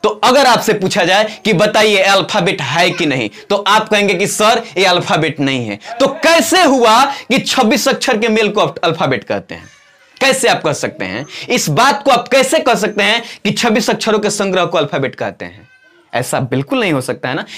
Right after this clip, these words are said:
ये भी तो छब्बीस अक्षरों का संग्रह है। यहां पर डी को निकाल करके मैंने, अ, अ, टी के जगह पर ला दिया है और, अ, टी को निकाल करके डी के जगह पर ला दिया है, तो क्या अल्फाबेट होगा?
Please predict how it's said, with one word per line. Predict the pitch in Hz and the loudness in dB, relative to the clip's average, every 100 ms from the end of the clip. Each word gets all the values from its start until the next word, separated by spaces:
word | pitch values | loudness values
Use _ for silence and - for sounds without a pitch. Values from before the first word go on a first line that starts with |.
| - | -6
ये | 139 | -2
भी | 233 | 0
तो | 240 311 | 0 0
छब्बीस | - 330 269 | -2 -2 0
अक्षरों | 269 - 214 | -2 -2 -2
का | 175 | -2
संग्रह | 170 160 151 | -2 -2 -2
है। | 147 170 - - - - | -2 -4 -8 -14 -20 -4
यहां | 185 | -2
पर | 190 190 | 0 0
डी | 147 226 | 0 0
को | 240 | 2
निकाल | 220 208 214 | 0 0 0
करके | 208 214 202 | 0 0 0
मैंने, | 202 196 | 0 -2
अ, | - - - - 170 165 156 151 151 - - | -4 -14 -16 -4 0 2 2 2 0 -2 -2
अ, | 151 143 - _ - | 0 -2 -6 _ -4
टी | 247 | 0
के | 254 | 2
जगह | 226 226 | 2 2
पर | 226 233 - | 0 -2 0
ला | 208 | 2
दिया | 214 247 247 | 2 2 2
है | 220 - - | 0 -2 -4
और, | 160 | -4
अ, | 147 - 170 156 156 143 135 - | -4 -4 -2 0 0 0 -2 -2
टी | 240 | 0
को | 220 | 2
निकाल | 208 196 175 | 2 2 0
करके | 165 156 | 0 -2
डी | 131 170 | -2 0
के | 147 | 0
जगह | 123 120 | -2 -2
पर | 123 | -4
ला | 110 98 | -6 -6
दिया | 98 92 | -8 -10
है, | 107 | -10
तो | 123 | -10
क्या | - 120 | -4 -2
अल्फाबेट | 110 - 180 180 | -2 -2 -4 -4
होगा? | 165 175 | -6 -6